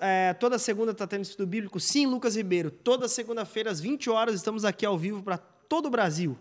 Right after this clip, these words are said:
ok? "Obrigado. Acredito que irei morar em Alca-, Araucária. Vocês são no Howard." Enfim, a galera tá conversando ali no chat. "As dívidas se tornam impagáveis", exatamente.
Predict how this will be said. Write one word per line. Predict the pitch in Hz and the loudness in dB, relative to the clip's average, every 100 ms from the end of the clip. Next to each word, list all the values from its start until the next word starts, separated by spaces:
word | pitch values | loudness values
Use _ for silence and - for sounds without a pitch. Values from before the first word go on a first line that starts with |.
| - | -12
ok? | 143 135 175 226 - - - - - - - | -14 -6 -2 -2 -4 -20 -20 -20 -20 -16 -4
"Obrigado. | 180 196 180 214 233 240 220 233 240 240 | 0 2 4 4 6 4 2 -4 -2 0
Acredito | 214 190 175 202 - | -2 -2 -4 -4 -4
que | 196 | -2
irei | 196 | -2
morar | 190 185 190 | -2 -2 -2
em | |
Alca-, | 180 165 - 170 160 | -2 -4 -4 -4 -2
Araucária. | 156 165 156 139 175 180 180 151 | -4 -2 -2 -4 -2 0 2 0
Vocês | 147 - 185 185 185 | -2 -4 -4 -4 -4
são | - 170 185 | -8 -8 -8
no | 175 | -8
Howard." | 147 156 165 165 143 131 | -8 -8 -8 -6 -8 -6
Enfim, | 185 - 147 | -8 -4 -2
a | |
galera | 151 165 | 0 -2
tá | 170 | -4
conversando | - 160 147 135 156 | -6 -6 -6 -6 -8
ali | 147 | -6
no | 143 | -8
chat. | 135 208 214 - - - - - - | -2 0 0 -8 -20 -18 -18 -20 -6
"As | - 185 147 | 2 2 4
dívidas | 226 247 - | 0 0 -4
se | |
tornam | 202 214 208 208 | -2 -2 0 -2
impagáveis", | 190 185 160 165 180 170 156 | 0 0 4 4 4 2 0
exatamente. | 151 165 175 156 156 190 190 - 208 | 2 0 0 -2 -2 -4 -4 -6 -8